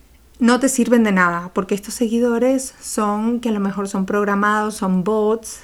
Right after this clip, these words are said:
como les llaman, robots, o son de estos que venden seguidores y te siguen para que les compres, o son seguidores que a lo mejor y no están activos,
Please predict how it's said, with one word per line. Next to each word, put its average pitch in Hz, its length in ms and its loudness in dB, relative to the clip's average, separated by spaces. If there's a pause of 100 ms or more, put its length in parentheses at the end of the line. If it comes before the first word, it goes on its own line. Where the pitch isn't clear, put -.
como 196 200 -4
les 185 200 -8
llaman, 214 400 0
robots, 208 640 -2 (1200)
o 185 480 4
son 190 560 -2 (400)
de 202 160 0
estos 214 260 -6
que 202 320 -2
venden 202 540 -2
seguidores 196 580 -2
y 208 60 -6
te 196 100 -4
siguen 196 580 -2 (360)
para 196 200 -2
que 196 100 -2
les 180 120 -4
compres, 220 640 -2 (340)
o 196 460 0
son 196 300 -6
seguidores 190 540 -2
que 202 260 -2
a 196 40 0
lo 196 120 0
mejor 196 260 -6
y 190 120 0
no 196 120 -2
están 196 260 -8
activos, 226 760 -4